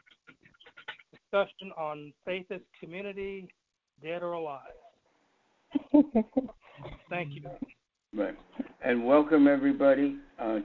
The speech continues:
Speaker 3: to this conversation. As I had said before, before we recorded, uh, my name is Peter, Peter Harchins. I'm the Vice President of U S K, and I am trying to learn how to be a moderator with this, uh, with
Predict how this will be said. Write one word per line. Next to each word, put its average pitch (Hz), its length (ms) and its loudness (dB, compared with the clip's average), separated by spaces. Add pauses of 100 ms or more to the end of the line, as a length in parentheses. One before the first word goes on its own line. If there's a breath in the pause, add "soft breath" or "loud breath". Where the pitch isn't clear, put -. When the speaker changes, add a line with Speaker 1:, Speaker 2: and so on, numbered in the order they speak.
Speaker 3:
to 104 120 -6
this 113 140 -8 (100)
conversation. 120 960 -2 (160)
As 107 300 -8
I 113 60 -6
had 101 180 -6 (140)
said 110 180 0
before, 110 400 0
before 110 380 -8
we 107 140 -8
recorded, 107 580 0 (180)
uh, 104 220 -8
my 107 180 -6
name 104 300 -2
is 101 60 -6 (140)
Peter, 113 360 -8
Peter 101 180 -8
Harchins. 101 400 -4 (100)
I'm 98 200 -4
the 90 80 -10 (160)
Vice 98 260 -4
President 101 480 -4 (140)
of 101 80 -10 (140)
U 95 200 -4
S 95 60 -4 (160)
K, 127 320 2 (560 loud breath)
and 104 500 -2 (160)
I 107 60 -6
am 98 360 -2
trying 104 200 0
to 98 60 0
learn 98 220 0
how 98 180 -4
to 92 100 -6
be 98 180 -6
a 92 60 -8
moderator 120 760 -2 (140)
with 104 100 -12 (180)
this, 107 140 -8 (320)
uh, - 280 -4 (1600)
with 107 140 -12